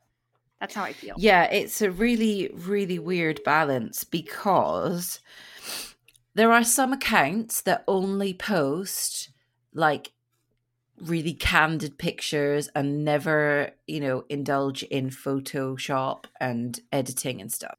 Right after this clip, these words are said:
Speaker 2: Yeah, I've got a friend, the Unmumsy Mum, and she's brilliant at just taking pictures and posting them. But, um, she's definitely, like, burst out of that bubble of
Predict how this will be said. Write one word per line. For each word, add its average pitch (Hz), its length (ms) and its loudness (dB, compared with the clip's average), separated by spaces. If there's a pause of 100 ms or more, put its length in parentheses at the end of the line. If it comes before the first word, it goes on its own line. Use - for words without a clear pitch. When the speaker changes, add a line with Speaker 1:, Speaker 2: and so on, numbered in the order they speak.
Speaker 2:
Yeah, 190 160 4
I've - 100 2
got - 120 2
a 180 40 0
friend, 175 460 2 (140)
the 170 160 0
Unmumsy 156 520 0
Mum, 170 400 2
and 139 140 -4
she's 170 260 -4
brilliant 170 640 0
at - 260 0
just - 420 -6
taking 156 360 -2
pictures 147 400 -6
and 151 140 -6
posting 247 500 0
them. 160 300 -6 (400)
But, 151 380 6 (640)
um, 180 380 2 (260)
she's 262 480 2
definitely, 185 720 0
like, 151 400 -4 (280)
burst 165 520 -2
out 165 240 -2
of - 180 -12
that 143 320 0
bubble 143 720 -2
of 139 400 -6